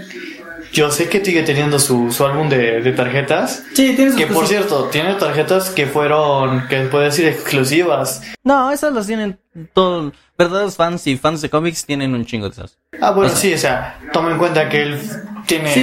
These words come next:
Speaker 2: digo, en la actualidad ya
Speaker 1: te
Speaker 2: no.
Speaker 1: doble la edad y puedes decir que él es un fan de muchos más años que tú y
Speaker 2: Sí, pero él
Speaker 1: te das
Speaker 2: se,
Speaker 1: cuenta.
Speaker 2: se vio más como por los videojuegos, ¿no?
Speaker 1: Ándala,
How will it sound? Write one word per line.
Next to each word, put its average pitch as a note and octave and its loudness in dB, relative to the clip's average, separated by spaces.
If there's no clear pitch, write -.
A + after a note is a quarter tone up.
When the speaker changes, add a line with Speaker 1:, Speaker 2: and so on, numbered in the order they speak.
Speaker 2:
digo, F#3+ 4
en E3+ 0
la F3 2
actualidad G#3 0
ya G3 2
Speaker 1:
te F3+ 4
Speaker 2:
no. E3+ 2
Speaker 1:
doble F3 2
la E3+ 0
edad D#3+ 2
y A3 0
puedes D3 2
decir C#3+ -2
que C3+ -4
él D#3 2
es D3 0
un D3 0
fan D3+ 0
de A#2+ 0
muchos C#3+ 0
más C#3 2
años C#3+ 2
que C#3+ 0
tú D3 0
y D3+ 0
Speaker 2:
Sí, C4 4
pero A#3+ 2
él A#3+ 0
Speaker 1:
te C#4 4
das C#4+ 4
Speaker 2:
se, - 0
Speaker 1:
cuenta. - -2
Speaker 2:
se G3 4
vio G3 -2
más A3 -4
como G#3+ -2
por D3 -2
los C#3+ -2
videojuegos, C3 0
¿no? D#3 4
Speaker 1:
Ándala, D3 0